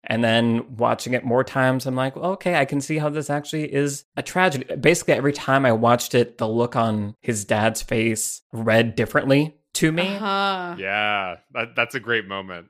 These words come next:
Speaker 1: Yeah, and so I think that's just something that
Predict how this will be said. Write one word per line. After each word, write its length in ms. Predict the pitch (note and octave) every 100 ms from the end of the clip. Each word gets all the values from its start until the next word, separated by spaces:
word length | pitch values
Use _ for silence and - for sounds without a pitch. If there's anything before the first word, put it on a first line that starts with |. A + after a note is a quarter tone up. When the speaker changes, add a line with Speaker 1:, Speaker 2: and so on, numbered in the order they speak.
| -
Speaker 1:
Yeah, 440 | C#3 D3+ B2+ G#2+
and 200 | - A#2+
so 120 | C3
I 120 | B2+ A#2+
think 240 | D3 -
that's 320 | C3 B2 - - -
just 240 | - A2+
something 400 | - A#2+ A#2 A#2+
that 240 | A2+ G#2+